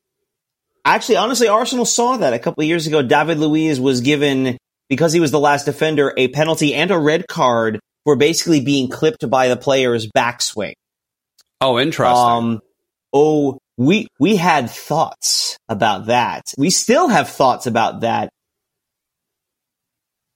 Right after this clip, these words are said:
Speaker 2: Yeah.
Speaker 1: Obviously, I want a penalty, but I think in the end that was really the right call. Um,
Speaker 2: <laughs>
Speaker 1: it was
Speaker 2: And I
Speaker 1: just
Speaker 2: guess
Speaker 1: the context.
Speaker 2: we're lucky that nothing was called against Kai Havertz for that, maybe. <laughs>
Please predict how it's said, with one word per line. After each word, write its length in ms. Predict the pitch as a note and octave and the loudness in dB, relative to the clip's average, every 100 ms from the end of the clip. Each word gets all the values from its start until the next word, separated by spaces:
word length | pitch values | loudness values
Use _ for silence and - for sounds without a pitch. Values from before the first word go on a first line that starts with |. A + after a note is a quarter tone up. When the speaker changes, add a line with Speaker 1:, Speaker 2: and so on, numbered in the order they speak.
| - | 0
Speaker 2:
Yeah. 60 | F#3 | 2
Speaker 1:
Obviously, 380 | G3+ G#3 F#3+ F3+ | 2 0 2 2
I 80 | |
want 220 | D#3+ D#3 D3 | 2 2 0
a 20 | |
penalty, 600 | C3+ C#3+ C3 B2 A2+ A2 _ _ _ _ _ | 2 2 2 0 -2 -4 _ _ _ _ _
but 500 | C3 C3 C3 B2 A2 - | -6 0 0 0 -4 -2
I 180 | C3 C3+ | 0 0
think 380 | - E3+ D#3+ D#3 | -2 -4 -2 0
in 100 | C3 | 0
the 180 | C3 B2+ | 0 0
end 240 | B2 A#2+ | 0 0
that 140 | A#2 | 0
was 180 | A2 A2 | -2 -2
really 240 | A#2 A#2 A2 | 0 0 -2
the 140 | G#2+ | -2
right 280 | A2 A2+ G2 - | -4 -4 -6 -8
call. 600 | - G#2+ G2+ E2 F2+ A2+ - | -4 -2 -2 -4 -6 -10 -6
Um, 420 | A2 G2+ G2+ C3+ | -4 -2 -2 -2
Speaker 2:
<laughs> 0 | |
Speaker 1:
it 60 | |
was 80 | B2 | 0
Speaker 2:
And 120 | B2 | 0
I 60 | B2 | 0
Speaker 1:
just 60 | B2+ | 0
Speaker 2:
guess 180 | B2+ | -2
Speaker 1:
the 60 | - | -2
context. 320 | C#3+ D3 A#2+ | 0 2 2
Speaker 2:
we're 40 | B2+ | 0
lucky 480 | C#3 - B2+ A#2 A2 | 0 -2 -2 0 0
that 240 | G#2 A2+ | 0 0
nothing 280 | A2+ A2 A2 | 0 -2 -2
was 100 | G2+ | -2
called 240 | - G#2 G2+ | -2 -4 -2
against 360 | G2 G2 - | -4 -2 -4
Kai 180 | - F#2 | -4 -2
Havertz 500 | G#2 G2 E2+ - - | -2 -4 -6 -8 -10
for 200 | - E2+ | -10 -8
that, 220 | E2 D#2+ | -6 -6
maybe. 380 | E2+ E2+ E2 - | -6 -8 -6 -8
<laughs> 40 | - | -10